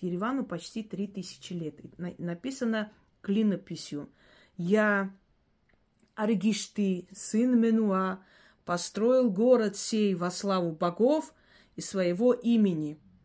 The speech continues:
Вот Аргишты, сын Менуа, построил Ереван две тысячи девятьсот девяносто восемь, по-моему, лет. Или, или, может, чуть меньше. Щас точно. Ну, примерно три тысячи лет назад почти. Вот как,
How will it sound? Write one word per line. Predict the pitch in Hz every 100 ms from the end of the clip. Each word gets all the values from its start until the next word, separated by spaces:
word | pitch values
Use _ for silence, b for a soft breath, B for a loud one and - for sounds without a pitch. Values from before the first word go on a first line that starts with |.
| _ b b b b -
Вот | 208 202 - -
Аргишты, | - 185 180 190 - 269 339 330
сын | - 233 220 196
Менуа, | 196 202 180 170
построил | 180 - 247 294 262
Ереван | 233 247 247 220 180
две | 170 240
тысячи | 294 311 302 269 - 214
девятьсот | 180 190 190 - 294 311 208
девяносто | 196 202 214 269 285 269 269
восемь, | 233 190 240 240 185
по-моему, | 180 185 185 185 175
лет. | 170 160 156 _ _ _ _ -
Или, | 165 165
или, | 120 185 196
может, | 202 190 -
чуть | - 185
меньше. | 175 151 -
Щас | -
точно. | - 185 180 - B B
Ну, | 226
примерно | - 240 247 320 277
три | 247 214 196
тысячи | 220 -
лет | 180 190
назад | 196 185 185
почти. | 147 - 151 135 _ _ _ _ _ b b b b b
Вот | 226 220 - -
как, | 226 -